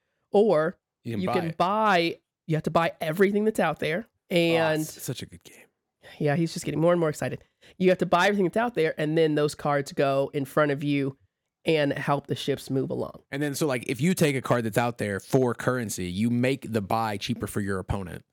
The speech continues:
Speaker 1: Yes, 'cause
Speaker 2: Because
Speaker 1: they're,
Speaker 2: you've
Speaker 1: they're
Speaker 2: taken
Speaker 1: either fives, threes, or twos.
Speaker 2: Yeah, so if you take a five off and it's, like, a five three two, you, the cost to buy is now five instead of it was ten. It's, it's,
Speaker 1: But
Speaker 2: you
Speaker 1: you
Speaker 2: know what?
Speaker 1: also don't get change, so that kind of works into it, too. If you just have a bunch of fives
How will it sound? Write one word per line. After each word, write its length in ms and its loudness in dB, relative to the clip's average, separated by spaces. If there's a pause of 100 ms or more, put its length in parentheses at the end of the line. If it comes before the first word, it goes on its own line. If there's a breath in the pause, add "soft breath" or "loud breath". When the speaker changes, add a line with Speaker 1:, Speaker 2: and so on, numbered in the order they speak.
Speaker 1:
Yes, 360 -6
'cause 160 0
Speaker 2:
Because 0 -
Speaker 1:
they're, 180 2
Speaker 2:
you've 120 -8
Speaker 1:
they're 240 0
Speaker 2:
taken 280 -8
Speaker 1:
either 220 -2
fives, 500 -2
threes, 320 0
or 60 -2
twos. 420 -8
Speaker 2:
Yeah, 240 -8
so 140 -6
if 80 -6
you 60 -6
take 140 0
a 40 -4
five 340 0
off 320 -6
and 100 -4
it's, 140 -6
like, 80 0
a 60 -10
five 260 0
three 200 -6
two, 420 -2 (240 loud breath)
you, 160 -6 (320)
the 100 -8
cost 280 0
to 40 -2
buy 220 -2
is 80 -8
now 100 -4
five 320 -2
instead 200 -6
of 100 -8
it 80 -6
was 200 -4
ten. 440 -4 (100)
It's, 220 -10
it's, 80 -6
Speaker 1:
But 100 -6
Speaker 2:
you 60 -4
Speaker 1:
you 0 -
Speaker 2:
know 80 2
what? 60 0
Speaker 1:
also 160 -2
don't 200 2
get 160 -2
change, 500 2
so 100 -2
that 300 0
kind 300 -2
of 340 -2 (440)
works 420 -2
into 240 -2
it, 100 -6
too. 220 0
If 80 2
you 80 -4
just 140 -2
have 100 -2
a 40 -2
bunch 160 -2
of 80 -6
fives 680 -2